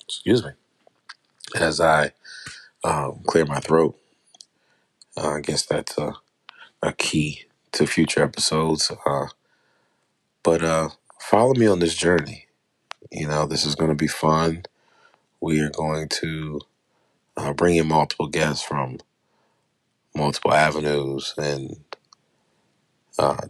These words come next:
different genres and occupations and education levels and backgrounds. And,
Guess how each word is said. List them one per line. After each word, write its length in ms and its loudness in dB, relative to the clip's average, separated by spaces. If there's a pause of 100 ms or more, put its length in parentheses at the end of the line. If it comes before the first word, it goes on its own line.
different 360 2
genres 540 0
and 440 -6
occupations 960 0
and 380 -8 (520)
education 580 0
levels 340 0
and 140 -6
backgrounds. 680 0
And, 200 -4